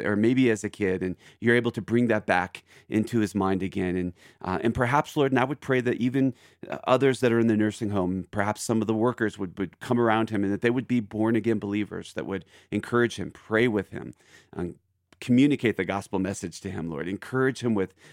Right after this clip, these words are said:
the message of Jesus. Um, and, and for Sharon, Lord, just having to carry all of this. She's no doubt still grieving the loss of her mother, and now, of course, her father. And,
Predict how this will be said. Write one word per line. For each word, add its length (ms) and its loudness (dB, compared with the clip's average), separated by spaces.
the 100 0
message 420 0
of 80 -12
Jesus. 560 -12
Um, 400 -4
and, 140 2
and 180 0
for 120 2
Sharon, 320 2
Lord, 160 0
just 120 -12
having 220 2
to 80 -4
carry 400 0
all 140 -2
of 60 -12
this. 180 -12
She's 340 -10
no 180 6
doubt 300 4
still 200 0
grieving 400 2
the 100 0
loss 260 0
of 80 -6
her 80 -4
mother, 360 -2
and 60 -2
now, 140 0
of 80 -2
course, 280 -4
her 120 -2
father. 480 -2
And, 160 -6